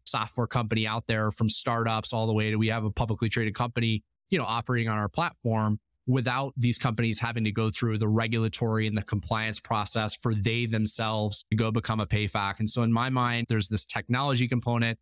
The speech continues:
there's a, a, a managed services component, and then there's a regulatory component. And that combination of the three of those pieces is really the secret sauce that makes Tilled and our PayFac as a service approach so special.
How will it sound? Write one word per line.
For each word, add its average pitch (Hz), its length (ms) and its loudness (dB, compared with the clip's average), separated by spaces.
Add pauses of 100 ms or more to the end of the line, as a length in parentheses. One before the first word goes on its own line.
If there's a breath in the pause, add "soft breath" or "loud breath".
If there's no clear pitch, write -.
(280)
there's 110 240 2
a, 107 600 0 (100)
a, 120 40 -4
a 113 40 0
managed 117 380 0
services 127 460 0
component, 110 600 0
and 107 140 0
then 107 80 2
there's 107 180 2
a 113 60 2
regulatory 117 640 2
component. 107 540 0 (260)
And 131 140 2
that 123 180 -6
combination 123 800 0
of 107 100 -2
the 107 80 0
three 120 240 -2
of 110 80 -4
those 110 180 2
pieces 110 540 0
is 107 140 2
really 117 200 2
the 104 80 0
secret 117 380 0
sauce 110 460 0 (260)
that 127 100 2
makes 113 280 0
Tilled 113 560 2 (260)
and 117 160 0
our 110 300 0
PayFac 110 500 0
as 104 80 2
a 104 60 2
service 104 500 0
approach 104 400 -2
so 101 140 -2
special. - 440 -2